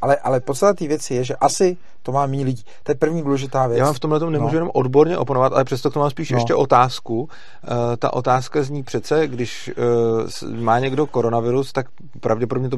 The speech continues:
Speaker 2: vlastně všichni ty jeho blízký kontakty mají taky, pokud jsem to dobře pochopil.
Speaker 1: No.
Speaker 2: Ale tohle to přece u běžných chřipkový epidemie neplatí. Když mi
Speaker 1: Ne, je to přesně naopak. To zna-, to zna-
Speaker 2: manželka onemocní chřipkou, tak se mi už kolikrát stalo, že jsem s ní byl prostě doma a, a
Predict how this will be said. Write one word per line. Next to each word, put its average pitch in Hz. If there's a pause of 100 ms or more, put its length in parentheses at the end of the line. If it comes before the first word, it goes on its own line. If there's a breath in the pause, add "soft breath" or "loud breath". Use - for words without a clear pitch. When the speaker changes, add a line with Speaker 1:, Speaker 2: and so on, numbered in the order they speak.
Speaker 2:
vlastně 117
všichni 123
ty 120
jeho 117
blízký 120
kontakty 117
mají 117
taky, 107
pokud 107
jsem 107
to 107
dobře 104
pochopil. 110
Speaker 1:
No. 107 (440 loud breath)
Speaker 2:
Ale 120
tohle 123
to 127
přece 120
u 131
běžných 123
chřipkový 123
epidemie 123
neplatí. 135
Když 101
mi 120 (120)
Speaker 1:
Ne, 123
je 120
to 120
přesně 120
naopak. 117 (240 soft breath)
To -
zna-, 131
to 147
zna- 123
Speaker 2:
manželka 131
onemocní 127
chřipkou, 113
tak -
se 135
mi 120
už 120
kolikrát 117
stalo, 110
že 113
jsem 120
s -
ní 120
byl 113
prostě 110
doma 101
a, -
a 92